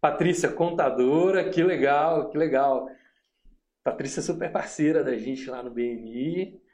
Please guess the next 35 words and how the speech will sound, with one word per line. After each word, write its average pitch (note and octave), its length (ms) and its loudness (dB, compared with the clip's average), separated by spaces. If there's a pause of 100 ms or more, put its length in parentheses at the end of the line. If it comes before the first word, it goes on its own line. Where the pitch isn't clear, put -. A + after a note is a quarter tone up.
(960)
Ó, C#3 100 2
a C#3 80 2
Carla, D#3+ 540 0
energia D3+ 460 0
solar. C3+ 640 2
Carla F3 280 2
também, E3+ 340 2
imagino E3 320 2
que E3 80 -6
seja E3 180 2
a D#3+ 80 -2
Carla D#3 280 2
lá C#3+ 120 2
do, D3 240 -2 (320)
do B2 80 -10
B C3 120 0
N C3 100 0
I D3+ 40 -2
também. C#3 240 0
Muito - 180 0
bem-vinda, G3+ 440 2
Carla. D3+ 360 2
Que - 100 -4
legal D#3+ 240 2
você D3+ 240 -4
aqui - 140 -10
com - 100 -4
a B2+ 60 0
gente. C3+ 340 -2
José, C#3+ 400 0
José C#3+ 280 0
Luiz, D3+ 420 0 (340)
seguros. F#3+ 880 0 (340)
A D3 120 2
Larissa, D3+ 600 2